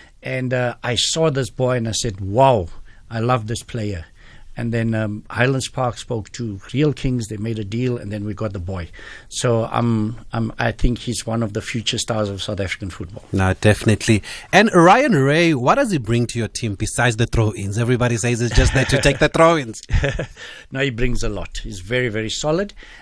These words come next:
Speaker 1: And, you know, he does, he plays like how a white guy plays.
Speaker 2: Yeah.
Speaker 1: Simple. He wins the ball and passes it, wins the ball and passes it. He doesn't over-elaborate on the ball,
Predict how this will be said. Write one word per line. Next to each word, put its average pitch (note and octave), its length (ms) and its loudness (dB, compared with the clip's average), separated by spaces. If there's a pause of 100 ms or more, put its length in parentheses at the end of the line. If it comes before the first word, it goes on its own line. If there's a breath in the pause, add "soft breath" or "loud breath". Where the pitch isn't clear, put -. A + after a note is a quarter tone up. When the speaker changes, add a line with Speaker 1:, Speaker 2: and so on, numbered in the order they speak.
(160 loud breath)
Speaker 1:
And, C#3 200 -2
you D#3 120 0
know, A#3+ 160 0
he G3 180 -2
does, D3 600 0 (200 soft breath)
he E3 140 2
plays G3 400 2
like D3+ 160 0
how C#3 160 4
a C3+ 80 4
white A#2 260 2
guy G2 280 -4 (100)
plays. F#2+ 360 -6
Speaker 2:
Yeah. A2 140 -4 (340 soft breath)
Speaker 1:
Simple. - 520 0 (240)
He B2 60 -6
wins G3+ 300 2
the G#3 120 0
ball E3+ 360 4
and A2 160 -6
passes F#2+ 480 -8
it, - 140 -20
wins G3 300 0
the F#3 100 -4
ball C3+ 260 0
and G#2+ 140 -10
passes G#2 440 -10
it. F2 120 -14
He A2 60 -10
doesn't D3 380 -2 (280 loud breath)
over-elaborate C#3 800 0
on B2 80 -4
the A2+ 80 -4
ball, A#2+ 340 0